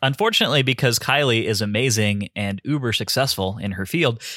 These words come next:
she was called away to deal with some work stuff that she had to take care of. So she's not joining us for this episode. Um, she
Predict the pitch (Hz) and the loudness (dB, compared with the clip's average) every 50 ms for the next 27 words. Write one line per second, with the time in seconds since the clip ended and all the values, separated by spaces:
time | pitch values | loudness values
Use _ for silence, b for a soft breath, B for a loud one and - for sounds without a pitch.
0 | B B - - - 170 170 151 139 131 123 113 - - - 208 226 226 196 185 | B B -2 0 0 2 2 2 2 2 4 4 2 2 2 4 4 4 4 4
1 | 156 151 147 151 147 151 147 - - 135 120 113 117 120 123 120 117 117 110 - | 4 6 6 6 4 4 2 0 0 -2 0 0 2 2 2 2 2 2 0 0
2 | - - 113 107 104 104 104 104 - - - - 107 104 101 - - 95 - - | 0 0 0 0 0 0 -2 -2 -2 -4 -2 0 2 0 0 0 -2 -2 0 0
3 | - 104 95 98 95 95 98 - - - 95 80 - - 95 90 90 90 87 - | -2 -2 -2 -2 -2 -4 -4 -8 -4 -4 -4 -4 -2 -4 -2 -2 -2 -2 -2 -2
4 | - 107 98 - - 202 190 233 214 190 185 196 185 185 180 180 - - 151 139 | -2 0 0 0 0 0 2 2 2 2 4 4 4 4 2 2 0 -2 -2 0
5 | 139 131 - 143 135 - - - - 131 127 123 120 B B B B B B - | 0 2 2 0 0 0 -2 2 2 2 2 2 -2 B B B B B B 0
6 | 120 120 120 117 113 - _ - - - - 127 123 | 2 4 4 4 2 0 _ -6 -2 -2 0 0 -2